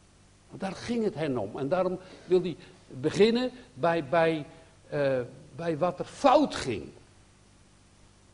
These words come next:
Z-, zou je dat ook onder elkaar mogen doen als, als gemeente Uden? Om, om tegen elkaar te zeggen, "Ja, ik, ik, ik vind het wel goed." Of dat of dat,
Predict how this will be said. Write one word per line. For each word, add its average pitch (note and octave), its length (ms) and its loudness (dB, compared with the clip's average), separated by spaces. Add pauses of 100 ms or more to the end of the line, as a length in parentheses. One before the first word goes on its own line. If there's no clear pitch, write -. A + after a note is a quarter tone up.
(100)
Z-, - 160 -20
zou E3 320 -2
je D#3+ 60 -2
dat D#3+ 200 -4
ook D#3+ 180 -8
onder C#3+ 160 -8
elkaar D3+ 380 -6
mogen D#3 300 -4
doen G#3 200 -6
als, - 200 -8 (1000)
als A#2 400 -18 (520)
gemeente B2 480 -10
Uden? D3+ 440 -6
Om, A#2+ 180 -10 (120)
om B2+ 160 -16 (120)
tegen B2+ 240 -8
elkaar B2 280 -6
te A#2 100 -12
zeggen, A2+ 420 -12
"Ja, C3+ 400 -6
ik, C3 140 -12 (140)
ik, B2+ 140 -16 (120)
ik A#2 180 -14
vind C3 160 -10
het G#2 80 -14
wel G2+ 200 -8
goed." - 340 -12
Of A2 140 -10 (800)
dat A#2 160 -10
of G#2+ 140 -14
dat, C#3 160 -6